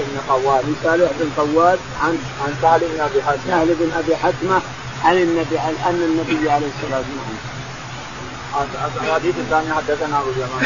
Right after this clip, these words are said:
Speaker 2: حدثنا أبو اليمان قال حدثنا
Speaker 1: سعيد بن أبي حمزة.
Speaker 2: سعيد بن أبي حمزة قال حدثنا
Speaker 1: الزهري.
Speaker 2: الزهري قال
Speaker 1: عن سالم عن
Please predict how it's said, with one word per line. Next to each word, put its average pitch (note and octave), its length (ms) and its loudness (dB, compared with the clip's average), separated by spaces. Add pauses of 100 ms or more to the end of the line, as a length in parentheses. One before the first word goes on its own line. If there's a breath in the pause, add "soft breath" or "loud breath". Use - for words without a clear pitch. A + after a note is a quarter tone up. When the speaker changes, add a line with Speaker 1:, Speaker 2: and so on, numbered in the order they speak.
Speaker 2:
حدثنا E3+ 640 4
أبو E3 160 0
اليمان D#3 440 2 (100)
قال D#3+ 160 4
حدثنا E3 600 2 (120)
Speaker 1:
سعيد D3 260 2
بن D3 160 -4
أبي C3+ 220 -4
حمزة. C3+ 260 -4
Speaker 2:
سعيد E3 240 0
بن E3 300 0
أبي D3+ 120 -2
حمزة C#3+ 320 -2 (100)
قال D3+ 140 4
حدثنا D#3 560 0 (160)
Speaker 1:
الزهري. C#3 460 0 (280)
Speaker 2:
الزهري F3 480 4 (120)
قال F3 260 6 (120)
Speaker 1:
عن C#3+ 220 0
سالم D3+ 340 6
عن C#3 80 -2